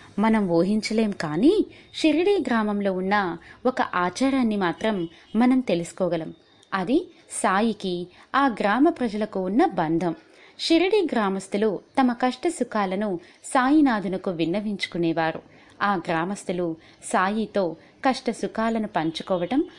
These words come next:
ఆనందదాయకంగాను తమ కర్తవ్యంగాను భావిస్తారు.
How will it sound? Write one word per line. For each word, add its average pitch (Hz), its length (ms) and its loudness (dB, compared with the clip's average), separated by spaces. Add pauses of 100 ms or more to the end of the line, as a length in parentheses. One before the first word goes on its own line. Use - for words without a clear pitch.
(180)
ఆనందదాయకంగాను 190 1300 2 (320)
తమ 277 100 8
కర్తవ్యంగాను 247 960 2
భావిస్తారు. 170 680 -2